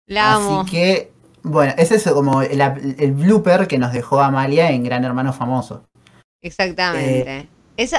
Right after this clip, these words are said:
Speaker 1: esa es como, ah, no, pará, y yo tengo otro también que, pará, lo quiero mostrar porque es muy bueno, es muy divertido, de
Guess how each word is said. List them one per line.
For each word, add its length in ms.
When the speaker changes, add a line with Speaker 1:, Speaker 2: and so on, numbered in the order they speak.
Speaker 1:
esa 340
es 140
como, 560
ah, 360
no, 180
pará, 240
y 60
yo 160
tengo 320
otro 240
también 480
que, 100
pará, 220
lo 120
quiero 200
mostrar 500
porque 200
es 60
muy 200
bueno, 680
es 80
muy 160
divertido, 920
de 1400